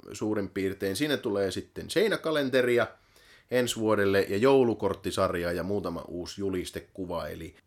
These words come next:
eli se on yksi juttu, mitä mä teen. Ja ensi vuonna muutenkin aion ja, ja tulevina kuukausina valokuvata enemmän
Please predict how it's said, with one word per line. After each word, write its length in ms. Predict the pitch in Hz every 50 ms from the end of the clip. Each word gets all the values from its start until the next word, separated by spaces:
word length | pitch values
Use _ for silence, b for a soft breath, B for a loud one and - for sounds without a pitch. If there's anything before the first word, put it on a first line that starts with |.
| _ _ -
eli 140 | 147 151
se 140 | 143 180 190
on 120 | 170 151 147
yksi 180 | 143 - -
juttu, 200 | 131 - - 113
mitä 160 | 113 113 113
mä 100 | 107 107
teen. 240 | 101 110 110 107 104
Ja 160 | 104 107 101
ensi 240 | - - 131 127 -
vuonna 180 | 135 127 120 120
muutenkin 360 | 123 120 117 113 107 107 107
aion 340 | 104 107 104 104 104 92 - _
ja, 160 | - 101 101
ja 100 | 101 98
tulevina 400 | 95 107 101 101 98 98 95 92
kuukausina 480 | - 101 95 92 107 98 - 101 104 113
valokuvata 520 | 151 165 156 131 - 117 110 107 101 - -
enemmän 480 | 117 117 113 110 104 101 98 98 95